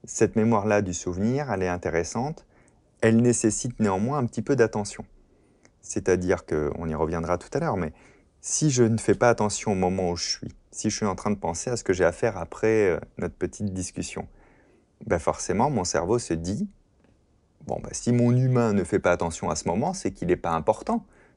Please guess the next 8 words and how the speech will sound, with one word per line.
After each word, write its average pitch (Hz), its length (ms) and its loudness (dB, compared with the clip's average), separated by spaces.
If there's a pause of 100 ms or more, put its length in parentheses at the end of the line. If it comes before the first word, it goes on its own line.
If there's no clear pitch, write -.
(140)
Donc, 117 380 2
je 98 80 -2
vais 90 120 4
pas 117 160 4
l'encombrer 98 680 4
de 127 60 -6
ce 95 100 2
souvenir-là. » 92 580 -4